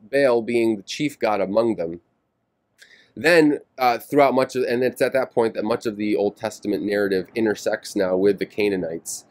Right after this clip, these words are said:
But what's interesting is all this confirms what the Bible said was true about this time period. Melchizedek would have been in the time period where the people were worshiping this one true and living God.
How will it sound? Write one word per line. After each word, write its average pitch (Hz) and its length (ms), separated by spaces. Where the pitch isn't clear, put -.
But 139 100
what's 131 140
interesting 185 380
is 113 100
all 156 300
this 151 160
confirms 127 720
what 127 180
the 123 60
Bible 117 500
said 117 400
was 131 120
true - 460
about 113 220
this 104 120
time 85 220
period. 80 380
Melchizedek 135 800
would 123 220
have 156 160
been 170 160
in 180 100
the 170 60
time 185 360
period - 480
where 127 140
the 131 80
people 156 380
were 196 120
worshiping 135 480
this 117 200
one 143 400
true 143 480
and 110 180
living 120 400
God. 87 380